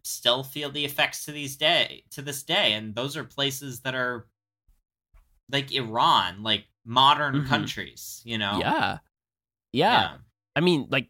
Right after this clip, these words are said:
Speaker 2: Hungary as
Speaker 1: Yes.
Speaker 2: well, <laughs> literally, like,
Speaker 1: Yes.
Speaker 2: because that's where some of the dialect comes from, which I always think is so
Speaker 1: Mm-hmm.
Speaker 2: interesting. Um,
Speaker 1: Mm-hmm.
Speaker 2: it's, it's incredibly fascinating, and it, all, that's why I think it was necessary to even,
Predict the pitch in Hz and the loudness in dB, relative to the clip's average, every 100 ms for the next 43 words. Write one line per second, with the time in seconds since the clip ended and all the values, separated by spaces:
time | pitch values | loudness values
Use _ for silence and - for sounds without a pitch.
0 | - - 180 143 98 - _ _ _ _ | -6 0 0 0 -4 -8 _ _ _ _
1 | _ - 127 123 220 127 101 156 170 147 | _ -6 -2 6 8 8 4 4 6 4
2 | 92 143 147 131 - 147 147 151 139 135 | 4 4 4 2 -2 -6 -2 -4 -4 -4
3 | 135 139 127 135 131 151 117 117 - 123 | -2 0 0 6 8 8 4 -2 -6 -8
4 | 110 - 110 107 117 117 110 113 110 - | -6 -6 -6 -2 0 0 0 -4 -4 -6
5 | - - 127 123 120 113 110 104 98 113 | -4 -2 -2 -2 -4 -4 -4 -4 -6 -8
6 | - - - _ _ _ 156 151 135 127 | -14 -20 -20 _ _ _ 8 8 8 2
7 | 113 - 160 - 175 - 160 165 - - | -2 0 0 2 2 2 0 0 -2 2
8 | 190 202 160 - 143 147 - 143 113 110 | 4 4 0 4 6 6 4 0 0 0
9 | 107 120 127 - - 120 143 147 170 - | -2 0 0 -2 0 0 6 6 6 6
10 | 160 143 139 123 127 135 120 120 117 120 | 6 6 4 2 0 0 0 -2 -2 0
11 | 135 - 139 120 117 123 - 113 110 | -2 -2 -4 -2 -4 -6 -8 -6 -6